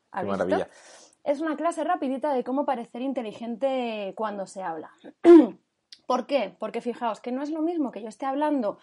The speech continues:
Speaker 1: pues como estoy hablando ahora, rápido y casi sin pensar, que de repente baje mi tono de voz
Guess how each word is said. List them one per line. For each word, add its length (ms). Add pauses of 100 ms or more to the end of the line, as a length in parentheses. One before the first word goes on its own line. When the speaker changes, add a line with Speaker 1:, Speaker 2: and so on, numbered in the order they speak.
(320)
Speaker 1:
pues 140
como 140
estoy 180
hablando 280
ahora, 300
rápido 400
y 80
casi 240
sin 200
pensar, 500 (640)
que 180
de 100
repente 680 (800)
baje 340
mi 120
tono 260
de 100
voz 320